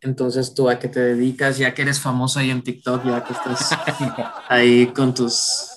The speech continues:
Speaker 1: millón de fans y todo, cuéntanos.
Speaker 2: Ojalá,
Speaker 1: Cuéntanos,
Speaker 2: ojalá,
Speaker 1: por
Speaker 2: por
Speaker 1: favor.
Speaker 2: favor, por favor, voy a poner las redes en algún lugar, por
Speaker 1: Sí,
Speaker 2: aquí,
Speaker 1: sí, sí.
Speaker 2: por donde sea,
Speaker 1: <laughs>
Speaker 2: para que nos sigan. Este, pero pues yo soy un godín, literal, como muchos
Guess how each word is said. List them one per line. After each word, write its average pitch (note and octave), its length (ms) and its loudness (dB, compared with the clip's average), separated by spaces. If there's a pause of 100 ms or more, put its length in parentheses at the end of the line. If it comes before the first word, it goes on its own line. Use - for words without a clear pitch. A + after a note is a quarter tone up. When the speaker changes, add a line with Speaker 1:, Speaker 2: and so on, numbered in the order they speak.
(160)
Speaker 1:
millón B2 320 2
de C3 120 0
fans C#3 420 0
y B2+ 60 -12
todo, C3+ 480 -4
cuéntanos. B2 580 -4
Speaker 2:
Ojalá, B2 580 2
Speaker 1:
Cuéntanos, C#3+ 240 2
Speaker 2:
ojalá, A#2 60 2
Speaker 1:
por B2+ 100 -2
Speaker 2:
por B2 100 2
Speaker 1:
favor. A#2+ 180 2
Speaker 2:
favor, A2+ 400 -2
por A#2 120 -12
favor, G2+ 280 -6
voy G#2 140 -4
a G#2+ 100 -6
poner F#2 400 -10
las F#2+ 160 -8
redes F2+ 340 -10
en F2+ 80 -12
algún F2 300 -12
lugar, E2+ 360 -16
por - 120 -10
Speaker 1:
Sí, E2 100 -12
Speaker 2:
aquí, - 20 -10
Speaker 1:
sí, B2 140 -6
sí. A#2+ 160 0
Speaker 2:
por F#2 160 -2
donde - 300 -14
sea, G#2 200 -10
Speaker 1:
<laughs> D3 640 6
Speaker 2:
para G#2 220 2
que A2 120 -4
nos G2+ 180 -4
sigan. G#2+ 480 -4 (240)
Este, F2+ 640 -16 (760)
pero A2 280 -2
pues A2+ 260 -8 (240)
yo F#3+ 460 0
soy A#2+ 260 -2
un A#2 100 0
godín, F2 460 -8
literal, F2+ 680 -6
como E2+ 260 -8
muchos - 580 -14